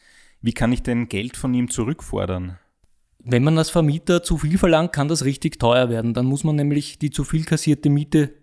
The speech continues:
Speaker 2: zurückzahlen. War das ein befristeter Vertrag, kann der Mieter auch bis zu sechs Monate nach seinem Auszug die Miete zurückfordern. Und zwar für die letzten zehn Jahre.
Speaker 1: Wie sieht es bei einem befristeten Mietvertrag aus?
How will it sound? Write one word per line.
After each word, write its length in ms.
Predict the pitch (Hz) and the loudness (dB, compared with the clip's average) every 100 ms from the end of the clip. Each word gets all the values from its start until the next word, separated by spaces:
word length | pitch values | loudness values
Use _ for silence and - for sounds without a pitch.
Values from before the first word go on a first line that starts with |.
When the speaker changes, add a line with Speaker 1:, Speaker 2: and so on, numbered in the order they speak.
| _ | _
Speaker 2:
zurückzahlen. 920 | - 127 156 - - 147 165 202 143 | -4 0 0 -2 2 4 4 4 2
War 140 | 127 | -2
das 160 | 139 139 | -2 -4
ein 100 | 143 | -4
befristeter 640 | 139 - 135 - 165 156 | -4 -2 -4 -2 -2 -2
Vertrag, 540 | 160 - 127 139 139 - - _ | -4 -4 -2 -2 -2 -10 -20 _
kann 260 | - 117 135 | -2 0 2
der 120 | 147 | 2
Mieter 340 | 135 147 147 | 0 -2 -2
auch 120 | 135 - | -2 -4
bis 180 | 143 | -8
zu 100 | - | -8
sechs 320 | 143 123 117 135 | -6 -6 -4 -2
Monate 520 | 131 143 139 139 131 - _ | 0 0 0 -2 -4 -10 _
nach 320 | 117 113 120 | -2 -2 -2
seinem 320 | - 135 131 | 0 0 2
Auszug 640 | - 131 - - 135 - - | 0 -2 -4 -6 -6 -6 -2
die 60 | |
Miete 500 | 135 131 - 143 120 - | 0 0 0 0 0 -4
zurückfordern. 760 | 123 143 - 127 113 123 120 - - _ _ - | -2 -2 -2 -2 -2 -4 -10 -14 -20 _ _ -4
Und 180 | 123 - | -4 2
zwar 340 | 123 123 123 | 2 2 0
für 140 | - 131 | -4 0
die 100 | 127 | 0
letzten 360 | 113 - 135 | 0 -4 -6
zehn 240 | - 120 120 | -4 -2 -2
Jahre. 400 | 120 - - 139 _ _ _ _ _ _ _ _ - - - - - | -4 -8 -14 -18 _ _ _ _ _ _ _ _ -20 -20 -20 -20 -6
Speaker 1:
Wie 120 | 120 | -4
sieht 260 | - 123 135 | 0 0 0
es 140 | - | 0
bei 120 | 120 | -2
einem 360 | 107 110 113 113 | 0 -2 -2 -2
befristeten 720 | 110 - 120 143 - 127 - | -4 -4 -6 -6 -6 -6 -2
Mietvertrag 680 | 98 101 - 98 - 90 80 | -2 -4 -4 -8 -6 -6 -6
aus? 460 | 85 82 82 - | -8 -8 -8 -10